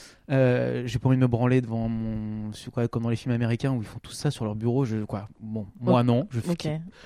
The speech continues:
Speaker 1: y en a peut-être qui font ça, mais
Speaker 2: Confort, <laughs> dans le lit,
Speaker 1: ouais,
Speaker 2: sous la
Speaker 1: ouais, je sais
Speaker 2: douche.
Speaker 1: pas, il y a un truc, euh, voilà. Si, j'ai un rapport à la masturbation, euh, pénétration anale.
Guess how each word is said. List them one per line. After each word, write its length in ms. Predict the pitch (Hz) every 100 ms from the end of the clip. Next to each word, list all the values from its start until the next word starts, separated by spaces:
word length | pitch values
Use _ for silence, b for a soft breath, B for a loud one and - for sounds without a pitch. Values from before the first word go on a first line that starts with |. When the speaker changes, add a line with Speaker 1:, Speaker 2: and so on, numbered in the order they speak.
| B
Speaker 1:
y 40 | -
en 40 |
a 80 | 127
peut-être 160 | 143
qui 120 | - -
font 120 | 127
ça, 220 | - 160
mais 100 | 147
Speaker 2:
Confort, 220 | 131 160 208
<laughs> 300 | 190 175 165
dans 100 | 185
le 60 |
lit, 160 | 170 180
Speaker 1:
ouais, 60 | 220
Speaker 2:
sous 60 |
la 80 | 214
Speaker 1:
ouais, 60 | -
je 40 | 175
sais 60 |
Speaker 2:
douche. 80 | 151
Speaker 1:
pas, 140 | 214 160
il 20 |
y 40 |
a 60 | 143
un 60 |
truc, 260 | 143 175 165
euh, 80 | 147
voilà. 320 | 135 147 214 - - B -
Si, 260 | - 202
j'ai 100 | 143
un 100 | 143
rapport 280 | 131 139 185
à 60 | 151
la 100 | 131
masturbation, 600 | 127 - 135 131 - 175
euh, 680 | 143 131 127 123 123 123 123
pénétration 440 | 143 151 151 180
anale. 320 | 180 123 107